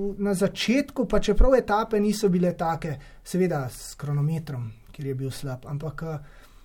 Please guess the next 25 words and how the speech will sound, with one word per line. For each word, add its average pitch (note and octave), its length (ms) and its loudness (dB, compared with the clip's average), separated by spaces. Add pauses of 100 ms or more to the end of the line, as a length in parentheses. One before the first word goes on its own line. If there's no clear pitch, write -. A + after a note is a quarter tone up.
(600)
drugače G#3 560 6
se - 200 -4
je C#3 60 -2
dirkalo, C3+ 420 -6
drugačne G3 540 2
so F#3+ 140 -2
bile F3 220 0
trase G3 640 0 (260)
in, D#3+ 320 -8
eh, D#3 180 -8
vse F3 280 -4
skupaj F#3+ 360 -2
in F3 60 2
potem G3+ 280 2
je G3 80 2
seveda F3 260 -2
prišel D#3 360 -4
v D3 100 -4
to C#3+ 120 -6
formo C#3+ 380 -4
v B2+ 100 -6
zadnjih, B2+ 480 -8
eh, - 80 -8 (220)
štirinajstih B2 800 0
dneh. A#2+ 240 -2